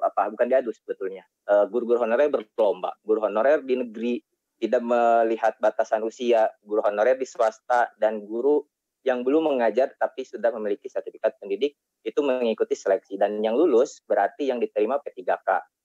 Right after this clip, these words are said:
Kalau yang lulusnya seratus ribu berarti hanya seratus ribu. Bagaimana mengisi kekosongan seperti itu? Jadi sepertinya, eh, kami sarankan atau pandangan kami, eh, mohon ada afirmasi dalam hal ini, mungkin afirmasinya diatur dari segi passing grade untuk usia-usia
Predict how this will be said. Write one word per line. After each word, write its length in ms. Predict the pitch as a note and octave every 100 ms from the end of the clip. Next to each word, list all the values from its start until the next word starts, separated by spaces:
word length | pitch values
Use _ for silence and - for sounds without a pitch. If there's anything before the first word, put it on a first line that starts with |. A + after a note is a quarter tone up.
| _
Kalau 240 | - A#2+ C#3
yang 160 | D3+
lulusnya 400 | D3+ D3 C#3+ C#3+
seratus 320 | C#3 - C#3+
ribu 240 | C#3 C3+ G#3
berarti 240 | - E3
hanya 160 | C#3+ C#3
seratus 240 | A#2+ A#2+ -
ribu. 240 | B2+ G#2+
Bagaimana 480 | G2 G#2 A2+ C3+ F3+
mengisi 400 | F#3 C3 A2 G#2
kekosongan 480 | - G#2 - G2+ G2+
seperti 400 | - G2+ G#2+ A2
itu? 240 | - A2 - _ _ -
Jadi 160 | G2
sepertinya, 640 | B2+ - G#2 - A#2+ D3 D3+ - _ _ G#2
eh, 320 | G#2 G#2 G#2 -
kami 160 | A2
sarankan 640 | A2+ A2+ G#2 G2 G2 C3 B2
atau 160 | A2+
pandangan 400 | G#2+ G2+ G2 F#2+
kami, 320 | - G#2+ B2+ - _ _ G2+
eh, 200 | G2 G2+
mohon 320 | G#2 G2+ C#3
ada 320 | C3 G#2+ G#2
afirmasi 560 | G2+ G2+ F#2+ F2 - C3
dalam 320 | G#2 G2 G2
hal 80 | F#2+ F#2+
ini, 160 | A2
mungkin 320 | D#3+ C3+ D3 B2+
afirmasinya 480 | B2 G#2+ - B2
diatur 400 | C3 A2 - B2+
dari 160 | G2 F#2+
segi 160 | F#2 F#2
passing 320 | F#2 - F2+
grade 480 | G2 A2 A2 A2 G#2+
untuk 320 | G2 - F#2+
usia-usia 320 | - F2+